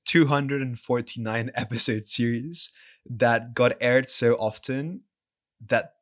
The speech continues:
Russians got through it in just <laughs> four months. Two hundred million people were tuning in regularly, and this newspaper even joked that the series was so popular that it had been more effective than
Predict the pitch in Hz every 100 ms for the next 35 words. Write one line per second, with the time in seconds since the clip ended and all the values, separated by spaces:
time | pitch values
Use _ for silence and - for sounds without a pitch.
0 | _ - 117 123 185 208 - 139 - 110
1 | 110 - 117 107 110 110 - - _ -
2 | - - 120 113 113 110 - - - -
3 | - _ _ _ _ _ _ - 165 143
4 | 156 139 131 123 120 120 120 110 123 135
5 | 117 - - 113 107 104 104 104 110 110
6 | 123 131 107 107 - - - _ - 127
7 | 123 120 117 113 - 123 - 123 113 110
8 | 110 107 110 - 104 110 - 120 120 120
9 | - 110 107 113 - 120 147 - - _
10 | _ - 117 110 107 104 - - 117 123
11 | 117 117 113 123 120 - 107 - 127 127
12 | 107 113